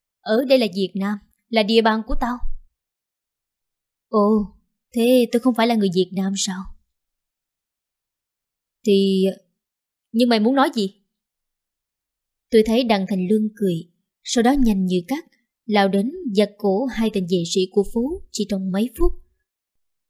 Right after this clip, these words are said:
Rồi cũng với tốc độ như tên lửa ấy mà tặng cho Phú một cú đấm như trời giáng, khiến tôi cũng bàng hoàng. Không để Phú kịp phản đòn, Đặng Thành Luân đã túm lấy cổ áo của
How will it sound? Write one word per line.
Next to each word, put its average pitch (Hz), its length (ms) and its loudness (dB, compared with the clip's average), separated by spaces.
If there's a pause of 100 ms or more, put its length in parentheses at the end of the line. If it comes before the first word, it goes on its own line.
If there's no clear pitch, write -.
Rồi 220 180 4
cũng 226 160 2
với 302 160 0
tốc 370 180 4
độ 185 260 2
như 226 120 -4
tên 220 220 -2
lửa 180 180 -2
ấy 240 460 -6
mà 208 260 -2
tặng 185 240 -2
cho 220 180 -2
Phú 285 220 0
một 202 200 -2
cú 233 140 0
đấm 226 220 0 (100)
như 269 100 0 (120)
trời 175 260 0
giáng, 202 220 -4 (520)
khiến 247 180 2
tôi 190 280 2
cũng 254 180 -4
bàng 185 200 0 (120)
hoàng. 180 220 -6 (760)
Không 247 160 2
để 208 240 2
Phú 262 60 4 (240)
kịp 202 120 2 (100)
phản 214 240 -4
đòn, 196 180 0 (500)
Đặng 202 220 0
Thành 202 160 0
Luân 233 160 2
đã 196 100 0
túm 226 240 0
lấy 320 200 -4
cổ 185 140 -2
áo 190 220 -4
của 190 120 -4